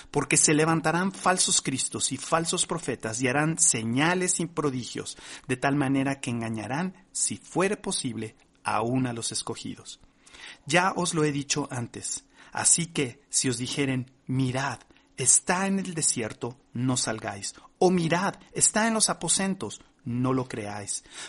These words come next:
porque como el relámpago que sale del oriente y se muestra hacia el occidente,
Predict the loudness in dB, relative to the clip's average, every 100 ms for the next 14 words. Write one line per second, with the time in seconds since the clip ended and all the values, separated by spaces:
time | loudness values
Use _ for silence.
0 | -2 -2 0 2 2 2 2 2 4 4
1 | 2 2 2 2 0 0 0 0 0 -2
2 | -2 -2 -2 -2 -2 -2 0 0 -2 -4
3 | -4 -6 -6 -6 -6 -8 -8